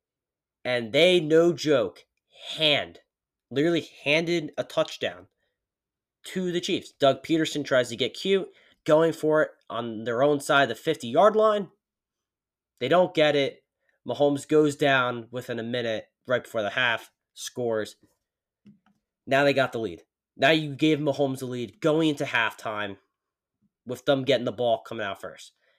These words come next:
And Mahomes goes down the field, puts a four-minute drive in, throws it to Kelce. They just couldn't score a touchdown today.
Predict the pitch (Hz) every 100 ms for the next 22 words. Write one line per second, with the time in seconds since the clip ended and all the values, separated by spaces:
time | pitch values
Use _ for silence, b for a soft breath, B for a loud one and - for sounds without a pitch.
0 | _ 95 92 90 92 110 120 117 - 92
1 | 107 92 87 - 190 180 165 - 110 -
2 | - 120 113 107 101 131 127 131 120 117
3 | 110 _ _ - 131 127 98 - - 113
4 | - 113 101 113 110 - 120 107 113 104
5 | - 90 87 - - 80